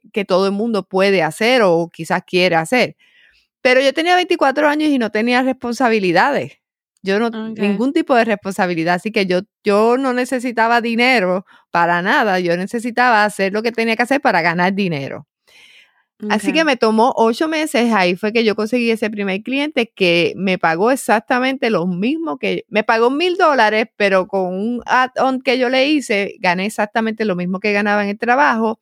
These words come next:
Speaker 2: Ok.
Speaker 1: Y después de ese cliente, ya todos los meses yo estaba buscando clientes. Eh, yo te diría que en diez meses ya yo estaba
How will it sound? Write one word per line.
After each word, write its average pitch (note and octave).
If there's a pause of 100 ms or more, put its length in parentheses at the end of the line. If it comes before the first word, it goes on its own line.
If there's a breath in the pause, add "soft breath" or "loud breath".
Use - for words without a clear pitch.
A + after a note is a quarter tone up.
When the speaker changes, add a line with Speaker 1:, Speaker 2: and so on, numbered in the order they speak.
(200)
Speaker 2:
Ok. G#3
Speaker 1:
Y G#3
después G3+
de A3
ese B3
cliente, B3
ya F#3+
todos F#3
los G3+
meses G#3
yo F3
estaba E3+
buscando E3
clientes. A3+ (540 soft breath)
Eh, F3
yo G#3
te C4
diría B3+
que G3 (280)
en F#3+
diez A3
meses C4
ya F3+
yo G3+
estaba F#3+